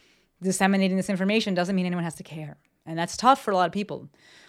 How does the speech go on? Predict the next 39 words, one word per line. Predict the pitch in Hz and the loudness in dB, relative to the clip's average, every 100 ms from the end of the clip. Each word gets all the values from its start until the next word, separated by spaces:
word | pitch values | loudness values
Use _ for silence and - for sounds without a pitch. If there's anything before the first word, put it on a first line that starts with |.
| _ _ | _ _
People | 165 160 175 | -6 0 2
also | 175 175 175 175 | 4 4 2 0
think | 180 | 0
just | 185 | 0
'cause | 185 | 0
they | 180 | 0
have | 180 | 2
expertise, | 180 - 185 240 220 | 0 -4 -4 -2 0
they | 190 | -2
deserve | 180 175 160 | 0 -2 -2
an | |
audience. | 156 147 - - - | -2 -4 -8 -12 -2
Also, | 185 214 262 | -2 -2 -4
no. | 240 240 208 131 _ _ _ _ _ _ | -6 -4 -6 -8 _ _ _ _ _ _
Also, | 180 185 - 175 160 156 175 | -10 -8 -4 -4 -4 -8 -10
no. | 160 - - _ - _ - - _ | -10 -10 -12 _ -20 _ -20 -20 _
But | 208 208 156 185 180 | 6 6 4 -4 -2
being | 202 220 196 | 0 0 0
passionate | 175 190 190 196 | 4 4 4 0
about | 170 156 | 0 -2
something | - 151 - 131 | -4 -8 -8 -8
and | 156 | -8
being | 156 170 | -6 -6
like, | 165 - - | -6 -4 0
"I, | 175 190 196 196 - | 2 4 2 0 -2
this | 190 214 214 | -2 -2 -2
has | 165 | -2
helped | 190 214 | -2 0
me, | 214 202 | -2 -6
it's | 190 | -4
helped | 190 185 | -4 -4
the | 185 | -6
people | 190 180 | -4 -2
I've | 165 160 | -2 -2
worked | 185 | -4
with | 175 175 | -6 -8
in | |
person | 165 190 185 196 | -6 -6 -2 -2
maybe, | 202 196 190 | 0 0 -2